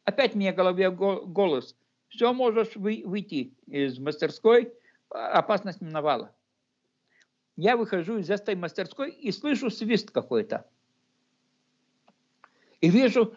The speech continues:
что на меня пикирует, э, четыре объекта, такие, м,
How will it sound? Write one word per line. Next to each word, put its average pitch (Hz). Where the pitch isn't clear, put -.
что 220
на 214
меня 214
пикирует, 233
э, 180
четыре 220
объекта, 160
такие, 160
м, -